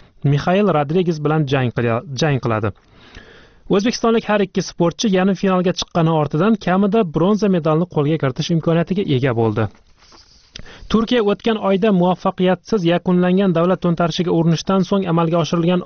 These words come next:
ommaviy hibslar tufayli to'lib ketgan qamoqxonalarni yengillatish maqsadida o'ttiz sakkiz ming nafar atrofidagi mahbusni nazorat ostidagi ozodlik dasturi doirasida ozodlikka chiqarmoqchi. Turkiya adliya vaziri Bakir Bo'zdog'ning aytish,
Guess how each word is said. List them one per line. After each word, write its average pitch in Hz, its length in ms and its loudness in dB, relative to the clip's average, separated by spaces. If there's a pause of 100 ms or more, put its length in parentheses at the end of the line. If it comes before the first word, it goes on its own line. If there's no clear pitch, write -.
ommaviy 175 440 2
hibslar 151 460 -2
tufayli 196 400 0
to'lib 165 280 -2
ketgan 180 380 -2
qamoqxonalarni 165 760 2
yengillatish 165 520 0
maqsadida 170 460 0 (440)
o'ttiz - 260 -6
sakkiz 170 340 0
ming 202 180 4
nafar 185 260 0
atrofidagi 175 580 0
mahbusni 175 480 0
nazorat 165 340 0 (100)
ostidagi 175 360 0 (120)
ozodlik 165 400 -2
dasturi 175 340 0 (100)
doirasida 160 460 0
ozodlikka 151 500 -2
chiqarmoqchi. 113 520 -2 (540)
Turkiya 170 400 0
adliya 165 320 0
vaziri 165 240 0 (240)
Bakir 156 280 0 (1040)
Bo'zdog'ning 180 580 2 (100)
aytish, 156 220 -4